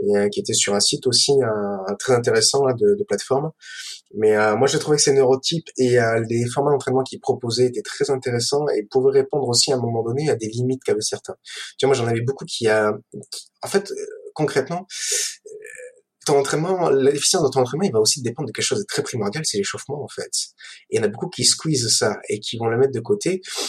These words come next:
et qui sont pas dans une zone d'efficience maximale d'entraînement ou qui dépassent la zone d'efficience maximale et qui vont au trauma, en fait. Et tu vois, c'est, cette limite, elle va se trouver aussi dans la compréhension de soi et de son fonctionnement.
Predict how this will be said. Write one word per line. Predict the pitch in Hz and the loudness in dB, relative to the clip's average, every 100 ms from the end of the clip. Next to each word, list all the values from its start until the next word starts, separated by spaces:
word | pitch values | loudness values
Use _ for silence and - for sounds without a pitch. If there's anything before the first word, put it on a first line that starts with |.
| - | -8
et | - | -6
qui | 123 | 0
sont | - 139 | 2 2
pas | 190 | 2
dans | 165 | 0
une | 120 110 | 0 0
zone | 135 123 | 0 0
d'efficience | 117 - - 123 123 | -4 0 2 2 0
maximale | 117 - 131 123 | 0 0 2 2
d'entraînement | 107 - 139 185 - | 0 -2 -2 -2 -2
ou | 160 | -4
qui | - 131 | -2 0
dépassent | 180 208 202 | 0 2 2
la | 123 | 2
zone | 123 120 | 2 0
d'efficience | 120 127 - - | -2 -2 -2 -2
maximale | 107 - 143 196 - | 0 0 2 0 0
et | 139 | -6
qui | - 143 | -4 -4
vont | 165 | 0
au | 156 | 0
trauma, | - 123 123 | 0 -2 -2
en | 110 | -2
fait. | - - - - - - - - - | -6 -8 -8 -8 -8 -6 -4 -6 -4
Et | 107 | -2
tu | 139 | 0
vois, | 156 | 2
c'est, | 202 | 2
cette | - - - | 2 0 0
limite, | 156 202 - | 0 0 0
elle | 131 | 0
va | 143 | 2
se | - | 0
trouver | - 151 | -2 0
aussi | 143 - 165 | 2 0 2
dans | 135 127 120 120 120 | 2 4 2 2 0
la | 120 | -2
compréhension | 117 139 147 139 - 143 | -2 -2 0 0 0 -2
de | |
soi | - - 143 151 151 - | -2 0 2 2 -2 0
et | 123 120 | 2 2
de | 113 104 104 | 2 4 4
son | 107 113 | 2 -4
fonctionnement. | 117 135 139 131 120 | -2 2 2 2 0